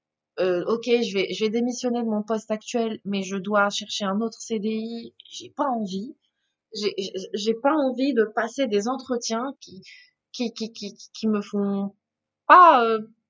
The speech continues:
j'avais pas de papillon au ventre, je, ça me donnait pas, euh, il y a-, il y avait pas de passion, en fait, dans ce que je faisais, je me, je m'y retrouvais pas. Et honnêtement, je trouvais que c'était, euh, largement, euh,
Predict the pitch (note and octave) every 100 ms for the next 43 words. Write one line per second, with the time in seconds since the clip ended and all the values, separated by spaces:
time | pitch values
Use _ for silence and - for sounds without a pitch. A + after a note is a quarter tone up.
0 | _ - - - G3+ A3 E4 A#4+ F#4 F#4
1 | F#4 F4+ F#4 G#4 A4 G#4 A#3 A3 A3 A3+
2 | - B3 A#3 A#3 A#3 B3 - D#4+ E4 C4
3 | A#3 A3+ _ - - _ - _ _ F#3
4 | - G#3 G#3+ B3 G4+ - B3 - - F4+
5 | G#3+ G#3 F3 F3+ F3 - F3+ - F3 G#3
6 | E4 G#3 F3 E3 F3+ F#3+ F#3 F#3+ - F#3
7 | F3 - - - - - F#3+ C4 C4+ C4+
8 | C4+ B3+ A#3 - A#3 C4 G3+ F#3 A3+ A#3+
9 | F3 _ _ A3 C4 B3 G#3 A#3 A3+ A#3+
10 | C#4+ G#3